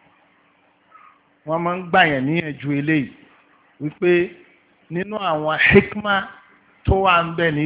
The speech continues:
wípé, rahimahullah rahmatan wasi'a, bí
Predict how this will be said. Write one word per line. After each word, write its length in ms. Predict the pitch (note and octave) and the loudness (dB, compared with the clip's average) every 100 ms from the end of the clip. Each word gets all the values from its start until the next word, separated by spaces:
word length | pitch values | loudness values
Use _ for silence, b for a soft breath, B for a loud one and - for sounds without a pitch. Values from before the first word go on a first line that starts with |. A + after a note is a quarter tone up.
| D#3+ | 0
wípé, 260 | E3+ F3 F3 E3 | 2 4 4 2
rahimahullah 480 | D3+ - E3 F3 E3+ | -4 -6 0 4 4
rahmatan 360 | D3+ D#3 D3+ | 2 -6 0
wasi'a, 500 | E3 F3 E3+ E3 D#3 - - _ _ _ _ _ _ _ _ | 4 4 4 -4 -4 -8 -20 _ _ _ _ _ _ _ _
bí 180 | E3 G3 | -4 0